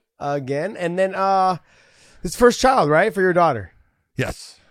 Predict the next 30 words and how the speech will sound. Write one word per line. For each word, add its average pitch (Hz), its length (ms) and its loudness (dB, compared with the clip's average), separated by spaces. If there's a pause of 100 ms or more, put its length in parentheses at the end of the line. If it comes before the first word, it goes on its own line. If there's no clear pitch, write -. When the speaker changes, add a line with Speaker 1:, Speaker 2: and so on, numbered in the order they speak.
(140)
Speaker 1:
Yes, 135 400 -6
congratulations 131 840 -6
to - 120 -6
them, 165 320 -8
and, 143 340 -4
um, 147 480 -6
this 113 220 -12
is 226 120 -12
good. 262 300 -2
This 220 200 -10
is 247 120 -12
fun. 294 480 -8
This - 200 -12
is, 190 100 -6
and 160 260 -4
you, 208 140 -4
Speaker 2:
It's 269 80 -10
Speaker 1:
they 240 140 2
live 247 160 4
on - 80 4
the - 60 2
Speaker 2:
great. 302 100 -6
Speaker 1:
farm 247 180 2
with 139 160 -2
you. 127 140 -2
This 190 240 -2
is 160 40 -8
gonna 147 160 -2
even 127 200 -4
better. 120 320 -2